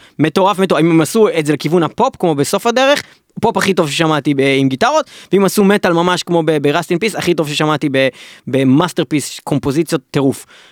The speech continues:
גם ההרכבים שלי היו לפני זה, ב-, באלבומים הראשונים היו סבבה,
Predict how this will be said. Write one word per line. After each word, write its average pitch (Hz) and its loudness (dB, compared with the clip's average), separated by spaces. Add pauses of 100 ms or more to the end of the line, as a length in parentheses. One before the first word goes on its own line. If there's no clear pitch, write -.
(120)
גם 190 0
ההרכבים 190 0
שלי 160 2
היו 160 4
לפני 190 0
זה, 156 0
ב-, 135 0
באלבומים 131 -2
הראשונים 151 -2
היו 135 0
סבבה, 156 -2